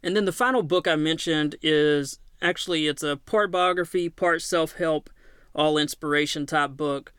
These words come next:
uh, about Barack Obama, but includes absolutely no politics, no left-right issues. It's literally just a non-political look at Obama's rise. And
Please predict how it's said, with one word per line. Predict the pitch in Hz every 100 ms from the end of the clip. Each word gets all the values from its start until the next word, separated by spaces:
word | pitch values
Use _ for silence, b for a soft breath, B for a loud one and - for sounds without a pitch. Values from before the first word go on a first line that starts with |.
| b b b
uh, | 135 127 120 -
about | 147 151 143
Barack | 151 147
Obama, | 156 143 165 170 170 165 151
but | 147 143
includes | - 143 - 156 147
absolutely | 202 202 190 185 175
no | 165 165
politics, | 170 160 156 - 156 147 -
no | 160 165
left-right | 160 151 - 151 147
issues. | 143 139 160 147 139 - b b b
It's | 147 147 -
literally | 160 175 165 156 147
just | 156 147 -
a | 147 143 143 143
non-political | 160 175 180 185 175 165 151
look | 160 170 156
at | 147 - - -
Obama's | 151 151 156 156 139
rise. | 147 151 147 147 - b b b b b
And | 170 170 170